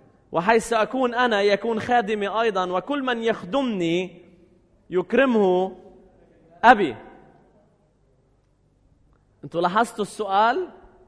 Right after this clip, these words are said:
وانتبهتوا على الجواب؟ <laughs> قال اثنين،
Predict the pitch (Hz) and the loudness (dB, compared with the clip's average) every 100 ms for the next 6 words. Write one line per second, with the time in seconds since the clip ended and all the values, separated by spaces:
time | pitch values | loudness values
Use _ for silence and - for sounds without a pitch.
0 | _ _ _ _ _ _ _ 143 151 165 | _ _ _ _ _ _ _ -10 -4 -2
1 | 190 185 170 156 165 175 202 202 - - | -2 -2 -6 -2 -2 0 -2 -6 -14 -20
2 | - _ _ _ _ _ _ _ _ _ | -20 _ _ _ _ _ _ _ _ _
3 | _ _ _ _ _ _ _ _ _ _ | _ _ _ _ _ _ _ _ _ _
4 | _ _ _ - 233 196 - 254 262 220 | _ _ _ 0 2 2 -2 -2 0 -2